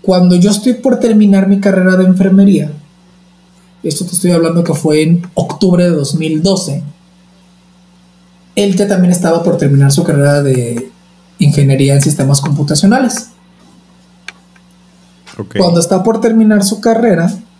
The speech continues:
Speaker 1: eh, se viene a vivir a, a Guadalajara, digamos, como a la ciudad, porque él es de un lugar que está cerca de, de Guadalajara, que es parte de la zona metropolitana,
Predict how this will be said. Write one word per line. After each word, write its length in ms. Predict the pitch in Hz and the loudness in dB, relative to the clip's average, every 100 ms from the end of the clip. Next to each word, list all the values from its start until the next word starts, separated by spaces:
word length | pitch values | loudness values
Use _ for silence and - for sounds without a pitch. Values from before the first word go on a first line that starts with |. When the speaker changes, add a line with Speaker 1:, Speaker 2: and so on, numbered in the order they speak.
| _ _ _ - | _ _ _ -2
Speaker 1:
eh, 340 | 170 156 156 | 2 2 2
se 420 | 147 - - 156 | 0 -2 -2 -2
viene 380 | 147 156 151 151 | 0 0 0 0
a 60 | 160 | 0
vivir 320 | 151 139 139 | 2 2 2
a, 260 | 143 143 - | 2 0 -2
a 160 | 139 | 0
Guadalajara, 1200 | 143 139 139 131 - 143 139 143 143 131 123 - - | 2 2 0 -2 -2 0 2 2 2 0 -2 -4 -2
digamos, 360 | 151 165 190 | 2 2 2
como 680 | - 156 147 143 139 127 123 - _ | 0 0 0 0 0 -4 -10 -18 _
a 100 | - | -4
la 140 | 156 156 | -2 -2
ciudad, 420 | - 175 147 - | -2 -2 -2 -6
porque 280 | 160 - 170 | -8 -2 0
él 120 | 175 | 2
es 140 | 185 185 | 2 0
de 340 | 190 185 185 180 - _ _ _ _ _ _ _ _ _ _ _ _ _ _ | 0 0 0 -4 -16 _ _ _ _ _ _ _ _ _ _ _ _ _ _
un 300 | 190 196 196 | 2 4 4
lugar 580 | 196 196 196 170 175 - - _ _ | 2 2 0 -2 -6 -10 -18 _ _
que 100 | 156 | -2
está 320 | 143 - - | -2 -2 -2
cerca 520 | - - 180 175 185 | -2 0 0 0 0
de, 400 | 175 160 135 123 - | 0 0 -2 -6 -6
de 120 | 165 | -2
Guadalajara, 760 | 143 151 151 165 170 190 160 190 | 2 2 2 0 0 -2 -2 -2
que 80 | 170 | -4
es 100 | 147 | -2
parte 300 | - 147 175 | -4 -2 -2
de 100 | 165 | -2
la 80 | 147 | -2
zona 260 | 165 151 | -4 -2
metropolitana, 920 | 165 165 175 190 185 190 214 165 196 | 0 0 0 0 0 2 0 -2 -4